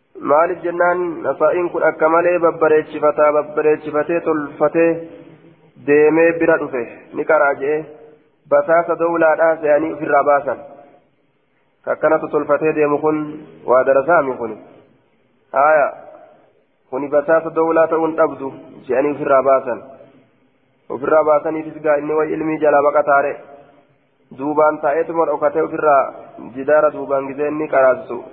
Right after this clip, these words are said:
dhageeffatee ofirraa dabra. "Wa ana asma'u," jedha duuba. "أخبركم ابن وهب." قال حدثني مالك عن ابن شهاب أن خيبر كان بعضها عنوة. خيبر تنقرين سيدا عنوة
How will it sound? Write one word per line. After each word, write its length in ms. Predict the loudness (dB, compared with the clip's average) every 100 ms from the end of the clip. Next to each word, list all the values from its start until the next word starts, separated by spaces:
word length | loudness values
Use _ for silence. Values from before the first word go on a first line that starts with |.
| -6
dhageeffatee 500 | -2 0 0 -2 -2
ofirraa 260 | -2 0 2
dabra. 240 | 2 -2 -12 -20 -20 -20 _ _ _ _ _ _ _ _ _ _ 0
"Wa 180 | 2 4
ana 140 | 2
asma'u," 320 | -2 -4 -6
jedha 140 | -4 -6
duuba. 260 | -6 -12 -14 -20 _ _ _ _ _ _ -2
"أخبركم 600 | 0 0 0 2 0 -4
ابن 160 | -8 -4
وهب." 320 | 0 0 0 -4 -6 -10 -14 -20 _ _ 0
قال 180 | 2 2
حدثني 420 | 0 -2 -2 0
مالك 340 | 0 0 0
عن 220 | 0 2
ابن 180 | 0 -2
شهاب 320 | 0 2 2 0 -6 -8 -16 -14 -4
أن 160 | 0 0
خيبر 360 | 0 0 0 2
كان 260 | 0 0
بعضها 460 | 0 -2 -4 -6 -8 -8 -6
عنوة. 400 | -2 2 2 0 -6 -20 -20 -18 -12 -4
خيبر 360 | 0 2 0 0
تنقرين 400 | 0 0 0 -4
سيدا 240 | -4 0
عنوة 500 | 2 2 2 2 0